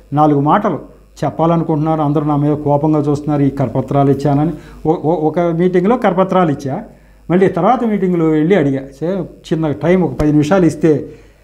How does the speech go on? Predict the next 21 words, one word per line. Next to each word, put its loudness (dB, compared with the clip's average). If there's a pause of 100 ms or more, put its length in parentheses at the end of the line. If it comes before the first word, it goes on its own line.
(240)
ఈ 4
అసలు 0
ఈయన 4
దేవుడు 4
ఎట్లా 0
గ్రహించానో -2 (100)
చెప్పాలనుకుంటున్నాను. -4
అమ్మో, 4 (480)
అది 2
కొంపలు 0
అంటుకుంటాయి, -2 (340)
రిలీజియస్ 2
మ్యాటర్, -2 (300)
ఆ -4
మ్యాటర్ 0
ఇక్కడ -4
మీరు 0
ముట్టుకోవటానికి 0
వీలు 2
లేదు 2
అన్నారు. -2